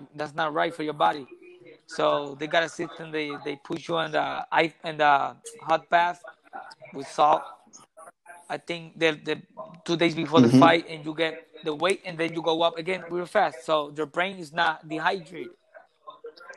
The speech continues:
Speaker 1: But that's what I want. That's
Speaker 2: Yeah.
Speaker 1: what I want, man. I wanna make one.
Speaker 2: Yeah.
Speaker 1: And then, and then, and then she said,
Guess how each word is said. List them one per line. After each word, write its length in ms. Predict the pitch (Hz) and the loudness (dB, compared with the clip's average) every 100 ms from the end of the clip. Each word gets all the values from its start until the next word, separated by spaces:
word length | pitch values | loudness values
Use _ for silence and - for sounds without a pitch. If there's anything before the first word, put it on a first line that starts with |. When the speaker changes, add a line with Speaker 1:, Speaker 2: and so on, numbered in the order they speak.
| - _ _ - - _ - - | -20 _ _ -20 -20 _ -20 -12
Speaker 1:
But 100 | 143 | -4
that's 180 | 156 160 | -2 0
what 100 | 180 | -2
I 40 | |
want. 320 | 170 190 185 | -2 -4 -4
That's 180 | 165 170 | 2 6
Speaker 2:
Yeah. 20 | |
Speaker 1:
what 120 | 220 196 | 6 6
I 40 | |
want, 260 | 196 196 160 | 0 -2 -2
man. 140 | 165 | -2
I 60 | 156 | -2
wanna 200 | 180 185 | -2 -6
make 220 | 185 - - | -10 -12 -10
one. 240 | 165 135 | 2 4
Speaker 2:
Yeah. 140 | - | 4
Speaker 1:
And 140 | - - | 2 -4
then, 120 | 175 | -6
and 100 | 170 170 | -6 -12
then, 80 | 175 - | -14 -18
and 120 | 180 165 | -12 -6
then 140 | 190 | -6
she 140 | 202 | -6
said, 320 | 202 - 190 | -2 4 4